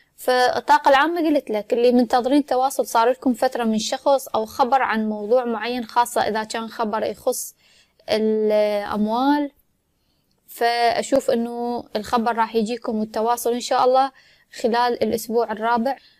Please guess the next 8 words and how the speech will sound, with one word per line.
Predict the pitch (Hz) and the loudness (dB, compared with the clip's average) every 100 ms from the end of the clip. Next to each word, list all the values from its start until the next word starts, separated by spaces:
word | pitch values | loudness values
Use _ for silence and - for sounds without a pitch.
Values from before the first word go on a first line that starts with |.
| _ | _
أما | - 294 | 2 4
بالنسبة، | 285 247 254 285 - 254 269 | 6 4 4 2 0 2 2
خلونا | 269 240 220 254 247 | 0 -6 -2 0 -2
نشوف | 226 269 254 262 | -2 -4 -4 -8
هسه، | - - 269 262 262 - _ _ _ _ _ _ _ _ _ | -12 0 2 2 0 -10 _ _ _ _ _ _ _ _ _
آه، | - 220 220 220 220 214 | -8 -6 -4 -4 -6 -2
طاقة | 233 254 285 - | 2 2 0 0
العمل. | 247 214 214 196 196 | 2 2 0 -4 -8